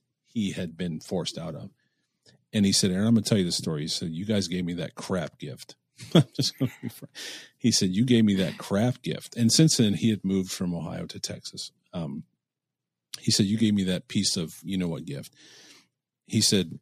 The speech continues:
"The other day, my wife asked me, 'Why are you keeping that?' 'Cause it's in our garage. It's just sit-, taking up space. Why do you keep that?"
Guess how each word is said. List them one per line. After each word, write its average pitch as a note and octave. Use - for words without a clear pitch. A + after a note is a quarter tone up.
"The G2+
other B2+
day, A#2
my G2
wife G#2
asked D2+
me, E2+
'Why G2+
are -
you B2
keeping F2
that?' G2
'Cause G2
it's G2
in A2
our G#2
garage. E2+
It's G#2+
just -
sit-, -
taking B2
up G#2
space. -
Why B2
do E3+
you G2+
keep -
that?" -